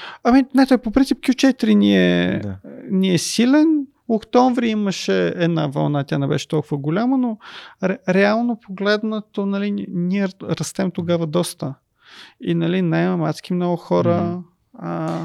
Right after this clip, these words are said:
Speaker 1: мога и да разкажа
Speaker 2: Ще,
Speaker 1: там
Speaker 2: ще
Speaker 1: за
Speaker 2: те
Speaker 1: моите.
Speaker 2: питам и за това, а, всъщност искам само да обобщим, а, че софтуера, ам, да разчиташ на... Аз съм бил човека, работил съм в Lufthansa,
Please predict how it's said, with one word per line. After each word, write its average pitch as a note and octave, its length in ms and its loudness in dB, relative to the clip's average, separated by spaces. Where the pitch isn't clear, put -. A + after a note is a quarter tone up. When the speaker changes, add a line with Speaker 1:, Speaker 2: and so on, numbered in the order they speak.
Speaker 1:
мога E3+ 280 -4
и E3+ 40 -2
да D#3+ 120 -2
разкажа D#3 420 -2
Speaker 2:
Ще, - 140 -10
Speaker 1:
там D#3+ 100 2
Speaker 2:
ще D#3 140 0
Speaker 1:
за D3+ 60 0
Speaker 2:
те D#3+ 80 2
Speaker 1:
моите. D#3 180 6
Speaker 2:
питам D3+ 160 4
и C#3 40 -2
за A#2+ 120 -6
това, D3+ 320 4
а, C3+ 80 2
всъщност D3+ 400 -2
искам D3+ 280 -2
само D3+ 220 2
да C#3+ 100 6
обобщим, C#3+ 560 2
а, A2 220 2
че B2 380 2
софтуера, D3+ 960 2
ам, A2+ 480 -2
да A#2+ 200 2
разчиташ D3 440 0
на... D3+ 200 2
Аз - 180 2
съм D#3 120 2
бил D#3 140 6
човека, A#2+ 380 2
работил D3+ 320 4
съм D3+ 160 0
в - 60 -10
Lufthansa, C3 640 -4